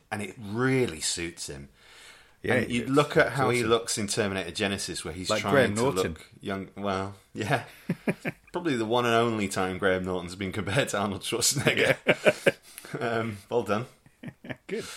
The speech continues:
Speaker 1: Um, but yeah, I think he really suits that look, and I think I, I, I hate it when actors don't play age appropriate, and, um, and he seems to be doing that in Maggie, and I, I, I take my hat off to him for that, because so much of his career has been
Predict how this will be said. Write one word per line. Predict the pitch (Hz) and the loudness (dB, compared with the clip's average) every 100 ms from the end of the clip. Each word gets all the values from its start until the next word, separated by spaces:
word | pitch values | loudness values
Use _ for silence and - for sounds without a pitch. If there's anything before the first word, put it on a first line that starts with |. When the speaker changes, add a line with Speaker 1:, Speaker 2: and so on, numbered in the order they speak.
| - - - - _ | -16 -20 -20 -20 _
Speaker 1:
Um, | - 104 104 104 101 - _ _ _ _ _ _ _ _ | -2 2 2 0 -4 -10 _ _ _ _ _ _ _ _
but | 143 | -2
yeah, | 151 156 | 4 4
I | 127 | 4
think | - 139 | 0 -4
he | 143 | -4
really | 131 123 | -4 -4
suits | - 139 - | -4 -4 -4
that | 87 - | -8 -10
look, | 82 78 - | -10 -10 -6
and | 98 | -4
I | 95 | -4
think | - 95 90 - _ _ - | -2 -4 -4 -14 _ _ -6
I, | 104 - | -4 0
I, | 110 104 - | 0 0 -2
I | |
hate | 107 123 113 | 0 2 2
it | 98 | 0
when | 90 92 | -4 -2
actors | 92 - 90 | -4 -8 -10
don't | - 90 87 - | -4 -4 -4 -12
play | - 90 85 82 | -6 -4 -4 -4
age | 85 82 | -6 -8
appropriate, | - 82 80 80 - - _ - - - _ _ - | -8 -10 -10 -12 -12 -14 _ -20 -20 -20 _ _ -8
and, | 82 82 82 | -6 -6 -6
um, | 90 82 80 78 - _ _ _ - | -4 -2 -4 -8 -14 _ _ _ -8
and | 95 | -6
he | 95 | -4
seems | 92 98 - | -4 -4 -6
to | |
be | 87 | -6
doing | 90 | -4
that | 85 | -4
in | 87 | -4
Maggie, | 98 85 | -4 -2
and | 104 | 0
I, | 110 104 | 0 2
I, | 123 117 - - _ _ - | 2 2 -2 -20 _ _ -12
I | - | -2
take | 220 175 | 0 2
my | 156 | 4
hat | 143 | 4
off | 90 - | 2 -2
to | - | -6
him | 82 | -8
for | - | -4
that, | 80 - | -4 -4
because | 92 101 92 90 - - - - | -6 -2 -2 -2 -12 -16 -14 -4
so | - 151 | 2 4
much | 151 117 | 4 0
of | 123 | -2
his | 120 | -4
career | - 113 104 | -4 0 2
has | 98 90 | 0 -2
been | - 98 92 90 | -6 -6 -4 -8